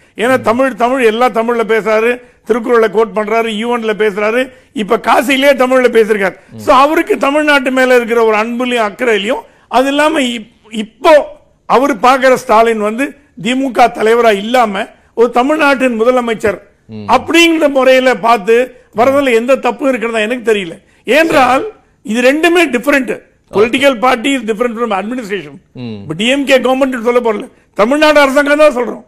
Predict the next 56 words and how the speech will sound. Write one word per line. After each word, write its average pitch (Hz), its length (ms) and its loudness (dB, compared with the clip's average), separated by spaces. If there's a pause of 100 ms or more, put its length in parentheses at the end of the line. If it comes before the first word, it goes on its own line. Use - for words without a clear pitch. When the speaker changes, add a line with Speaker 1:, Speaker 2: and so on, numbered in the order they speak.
(120)
Speaker 2:
Okay. 120 100 -10
Speaker 1:
So, 214 100 -6
தமிழ்நாடு 294 460 2
அரசாங்கம் 277 440 0
மத்திய 240 300 0
அரசாங்கமும் 220 640 -2 (220)
இணைந்து 294 360 0
செயல்படுறதுக்கு 254 680 0
ஒரு 247 100 2
நல்ல 233 260 -2
காரியம் 233 280 0
நடந்தா 214 340 -8 (220)
அது 226 140 -2
நம்ம 247 180 -2
எதுக்கு 285 220 0
அது 240 140 2
வந்து 247 160 -4
குறை 240 220 -2
சொல்லணும்னு 220 300 -4
Speaker 2:
இல்ல, 240 40 -6
Speaker 1:
எனக்கு 202 220 -2
தெரியல. 170 80 -4
Speaker 2:
இல்ல, 156 200 -4
குறையும் 170 420 -2
சொல்லல, 170 320 -4
தவறும் 170 400 -4
சொல்லல. 175 120 -4
Speaker 1:
Correct. 247 160 4
Speaker 2:
இதுல 170 140 -2
பொலிட்டிக்கல் 220 400 2
ஆங்கிள் 180 280 0
என்னங்கிறத 196 500 -2
நம்ம 160 180 -6
Speaker 1:
இல்ல, 330 140 4
Speaker 2:
பேசிட்டு - 40 0
இருக்கோம். 254 200 0
Speaker 1:
பொலிட்டிக்கல் 302 300 2
Speaker 2:
ரைட், 277 240 4
Speaker 1:
ஆங்கிள் 269 40 2
வந்து 269 40 0
Speaker 2:
எனக்கு 294 140 0
Speaker 1:
நம்ம 277 200 2
Speaker 2:
புரியுது. 214 80 0
Speaker 1:
எல்லாம் 262 360 2
ரீட் 320 260 -2
பண்ண 247 180 -2
முடியாதுன்னு 208 380 -4
சொல்ல 160 180 -10
வரேன். 139 60 -8
Speaker 2:
ரைட், 113 240 -6
ரைட். 110 180 -10
தொடர்ந்து 143 240 -6
பேசலாம். 143 460 -4
திரு 143 420 -2
பிரியன், 170 300 -8
திரு 135 160 -12